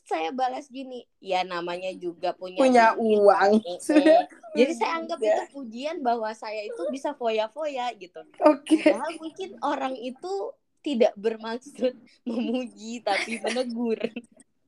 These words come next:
Speaker 2: Oke, oke, dapat
Speaker 1: Begitu.
Speaker 2: poinnya sih. Heeh,
Speaker 1: Mm-mm.
Speaker 2: jadi memang sebenarnya sifatnya itu tidak bisa dipukul rata masing-masing orang apa yang masuk di kompleks ini gitu ya.
Speaker 1: Mm-mm, mm-mm. Nah,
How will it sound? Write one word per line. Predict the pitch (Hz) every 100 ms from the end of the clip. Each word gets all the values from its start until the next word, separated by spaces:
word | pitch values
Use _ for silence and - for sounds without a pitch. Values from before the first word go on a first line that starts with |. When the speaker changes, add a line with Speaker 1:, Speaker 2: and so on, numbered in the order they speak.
| 302 392 679 - _ _ _ _ 294 302 277 226 _ -
Speaker 2:
Oke, | 240 - 240 233 226 226
oke, | 226 240 226
dapat | 226 226 185
Speaker 1:
Begitu. | 175
Speaker 2:
poinnya | 233 233 - 165 156
sih. | 151 208 202 214 _ -
Heeh, | 180 208
Speaker 1:
Mm-mm. | 196 185
Speaker 2:
jadi | 180 175 175 170 170 175 _ _ _ _ _ _ 240
memang | 233 226
sebenarnya | - 233 233 233 285
sifatnya | 285 254 247 247 233
itu | 233 294 311 311 _ _ _ _
tidak | - 254 233 214
bisa | 226 247
dipukul | 226 - 240 247
rata | 247 262 262 277
masing-masing | 254 247 254 247 240 247
orang | 240 254 262 254
apa | 233 247
yang | 233 233 226
masuk | 220 - 214
di | 403
kompleks | 392 392 - 220 -
ini | 240 233 214 202
gitu | 214 233
ya. | 208 190
Speaker 1:
Mm-mm, | 208 196 185 180 175 175 170
mm-mm. | 190 - 156 165 165 160 180
Nah, | 175